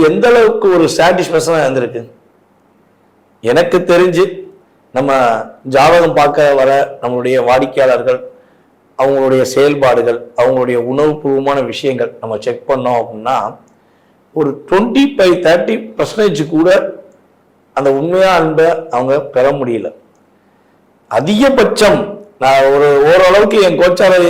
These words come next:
என்னுடைய, அஹ், சுய ஜாதகம், அஹ், ரொம்ப வலிமையா இருந்துச்சு அப்படின்னு சொல்லி கடகராசிக்காரங்க சொல்றாங்க அப்படின்னாலுமே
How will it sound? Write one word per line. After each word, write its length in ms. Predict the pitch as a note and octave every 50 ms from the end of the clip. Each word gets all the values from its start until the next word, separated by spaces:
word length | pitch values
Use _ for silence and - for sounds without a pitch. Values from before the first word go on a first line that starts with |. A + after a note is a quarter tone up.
| F3+ D#3+
என்னுடைய, 320 | D#3+ F3+ G3 F#3+ F#3 F3+ F3 E3+ D#3+ D#3+ D#3+ - - - - - -
அஹ், 240 | - C#3 D3 C#3+ C#3+ -
சுய 240 | - F3 F#3+ G#3 G#3
ஜாதகம், 540 | F3+ E3 E3+ E3+ E3+ F3 F3 E3+ D#3 C3 A2 - - - - _ _ _ _ _ _ _ _ _
அஹ், 280 | - E3 D3+ C#3+ C#3+ C#3 C#3 D#3
ரொம்ப 140 | F3+ F#3 G3
வலிமையா 420 | E3+ E3 D#3+ E3+ F3+ F#3+ F#3+ F3+ D#3+ D#3
இருந்துச்சு 420 | D#3 D#3 D#3 D3 - - D3+ C#3+ A#2+ A2 - - - - _ _ _ _ _
அப்படின்னு 320 | B2 C3+ - D#3+ D#3 D#3
சொல்லி 120 | D#3+ E3 F3
கடகராசிக்காரங்க 840 | D#3 D3 D3+ E3+ F3+ F3 E3+ D#3+ - - E3+ D3+ D3+ D3+ D3 D3+ D#3+ E3+ F3 - - - - - - - _ - - -
சொல்றாங்க 480 | D#3 E3 E3 E3 F3+ F3 E3+ E3 E3+ E3+ E3
அப்படின்னாலுமே 460 | D#3+ D#3+ D3 D3+ D3 D3 D3 E3+ F#3